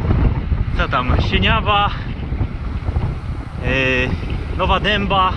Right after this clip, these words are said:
Baranów Sandomierski, okolice Tarnobrzega, Nisko, Biłgoraj i Zamość. Na mapce wychodzi pięćset trzydzieści. Nie wiem, jak będzie, nie wiem, to będzie wyglądać.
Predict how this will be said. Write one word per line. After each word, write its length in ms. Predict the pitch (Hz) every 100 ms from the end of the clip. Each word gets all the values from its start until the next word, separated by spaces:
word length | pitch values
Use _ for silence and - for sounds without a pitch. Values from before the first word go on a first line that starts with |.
| - - - - - - - - - - - - - -
Baranów 380 | 160 190 196 190
Sandomierski, 880 | - 190 196 190 190 180 - 170 - - - - - - - - - -
okolice 500 | - 151 190 185 180
Tarnobrzega, 760 | 160 156 156 147 220 185 190 170 - - -
Nisko, 380 | 175 170 - 165
Biłgoraj 580 | - 139 147 139 135 - - - - - - - - - - - -
i 60 | -
Zamość. 640 | 170 196 190 - - - - - - - - - - - - -
Na 100 | 160
mapce 300 | 170 165 -
wychodzi 380 | 165 156 165 170
pięćset 340 | 170 156 170
trzydzieści. 580 | - - 180 156 180 190 - - - - - - - - - -
Nie 100 | 214
wiem, 200 | 180 147 - -
jak 160 | 127 135
będzie, 440 | 190 180 175 185
nie 140 | 175 165
wiem, 200 | 160 143 - - - - - - - - - -
to 60 |
będzie 220 | 160 170 165
wyglądać. 480 | 175 190 175 170